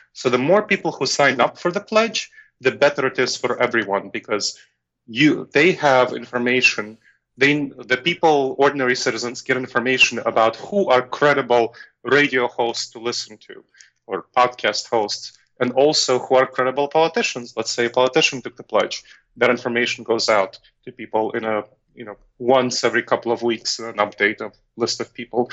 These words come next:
with a paragraph about why they took the pledge. And you two get a bigger audience because people know, "Oh, hey, uh, now we know these are two people who took the pledge, they're credible, we can listen to them."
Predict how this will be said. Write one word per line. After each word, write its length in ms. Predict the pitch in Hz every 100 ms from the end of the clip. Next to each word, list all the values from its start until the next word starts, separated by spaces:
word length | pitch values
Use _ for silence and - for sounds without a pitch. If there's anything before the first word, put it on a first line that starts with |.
| - _
with 140 | 123 120
a 40 |
paragraph 480 | 123 117 107 104 -
about 280 | 104 101 -
why 180 | 104 101
they 100 | 98
took 220 | - -
the 80 | -
pledge. 420 | - - - - - - - _
And 260 | 131 127 123 - _
you 160 | 131 226
two 280 | - 131 123
get 220 | 117 131
a 60 | 147
bigger 200 | 135 - _ _ _ _ _ _ _ 156
audience 520 | 185 233 117 104 -
because 360 | 120 123 113 -
people 280 | 143 139
know, 240 | 131 127 123 - -
"Oh, 100 | 185
hey, 300 | 180 120 - _ _ _ 117
uh, 80 | 113
now 220 | 113 143 139
we 120 | 139
know 180 | 139 135
these 260 | 127 123
are 60 | 131
two 180 | - 135
people 300 | 147 151 143
who 160 | 135
took 180 | 127 147
the 80 | 170
pledge, 340 | - 143 139
they're 120 | 135 -
credible, 560 | - 131 127 131 127 - _
we 100 | 127
can 220 | 120 127
listen 260 | 131 - 127
to 100 | 127
them." 260 | 120 113